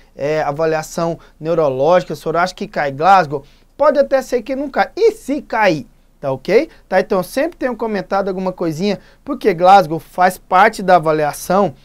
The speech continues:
neurológica, só pra poder memorizar, da parte do exame primário para trauma, tá? Logicamente seria quem? Famoso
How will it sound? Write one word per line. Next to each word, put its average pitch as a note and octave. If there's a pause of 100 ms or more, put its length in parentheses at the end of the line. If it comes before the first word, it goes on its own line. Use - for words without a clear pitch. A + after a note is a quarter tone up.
(140)
neurológica, F#3
só B3+
pra B3+
poder G3+
memorizar, E3 (240)
da E3
parte A3
do G3+
exame F3
primário D#3
para D3
trauma, D#3 (220)
tá? D#3+
Logicamente E3+
seria E3+
quem? D3+
Famoso D#3+